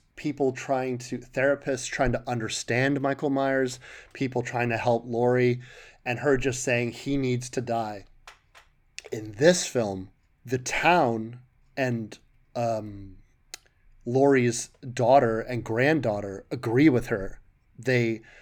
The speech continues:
now are doing what Laurie had said to do all along. "Let's kill him." The police officer who spared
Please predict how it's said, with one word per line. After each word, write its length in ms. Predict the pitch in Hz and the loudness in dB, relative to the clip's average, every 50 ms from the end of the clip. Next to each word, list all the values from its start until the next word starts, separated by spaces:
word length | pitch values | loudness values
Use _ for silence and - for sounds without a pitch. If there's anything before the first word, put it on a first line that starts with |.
| - _ _ | -20 _ _
now 580 | - 117 123 139 147 143 131 117 117 117 - - - | -6 0 2 4 4 6 4 4 2 0 -2 -4 -4
are 120 | 127 123 | -4 -4
doing 680 | 120 - - 131 131 135 139 139 131 123 120 120 120 - _ _ | -4 -4 -2 0 2 4 4 4 4 2 0 -4 -6 -10 _ _
what 360 | 120 110 117 110 107 - - | -8 -4 -4 -4 -4 -6 -8
Laurie 800 | - 113 113 117 120 123 131 131 127 123 117 113 107 107 - - _ _ _ - | -6 -4 -2 0 2 2 2 2 2 2 0 0 -2 -6 -8 -12 _ _ _ -12
had 320 | - - - 123 107 107 | -6 -2 0 0 0 -2
said 380 | - - - - 135 131 127 123 | -4 -4 2 2 2 2 2 -2
to 80 | - | -6
do 240 | 127 123 123 120 113 | -8 -4 -2 -2 0
all 260 | 113 107 107 104 101 | 2 0 0 0 -2
along. 520 | 98 98 107 127 131 110 98 92 90 87 - - - - - - _ - | -2 -2 0 0 0 0 -2 -6 -10 -12 -16 -20 -20 -20 -20 -20 _ -6
"Let's 420 | 107 117 123 123 107 - - - | -2 2 2 2 2 0 -6 -10
kill 220 | - - 147 139 | -2 2 2 2
him." 180 | 123 127 113 113 | 2 2 -2 -2
The 80 | 113 120 | -4 -6
police 460 | - - 139 131 131 151 143 - - | -4 -2 -2 0 0 0 0 0 -2
officer 440 | 123 117 - - 123 - 120 113 113 | -2 -2 -2 -6 -8 -6 -8 -8 -8
who 200 | - - 123 120 | -8 -8 -8 -6
spared 640 | - - - - 127 120 127 131 127 120 113 117 | -6 -8 -6 -4 -2 0 0 0 0 -2 -4 -6